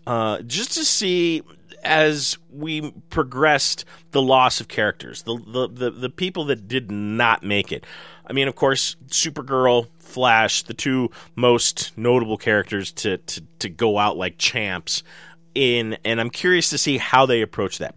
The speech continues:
Do they approach it? And that is, that is the selling point for me on this story. So where we see, you know, maybe, maybe D C's coming around. Maybe D C has finally got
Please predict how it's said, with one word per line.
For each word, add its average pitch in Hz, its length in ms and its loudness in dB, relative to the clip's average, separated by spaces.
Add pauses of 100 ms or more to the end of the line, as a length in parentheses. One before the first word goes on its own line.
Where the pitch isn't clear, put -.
(120)
Do 185 180 0
they 151 180 8
approach 87 420 -4
it? - 160 -14 (320)
And 107 600 0
that 127 460 0
is, 120 300 -2
that 175 240 6
is 160 100 0
the 135 80 -4
selling 117 320 -2
point 107 260 -8
for 101 100 -12
me 101 220 -6
on 101 260 -6
this 90 180 -8
story. - 800 -10 (400)
So 107 320 0
where 113 720 2 (640)
we 123 260 -4
see, 123 500 0 (200)
you 139 160 0
know, 123 240 -2
maybe, 127 580 -6
maybe 226 400 -2
D 208 240 -6
C's 214 380 0
coming 202 340 -2
around. 190 400 2
Maybe 165 240 -2
D 170 160 -8
C 185 240 -2
has 156 120 -2
finally 190 600 -4
got 165 300 0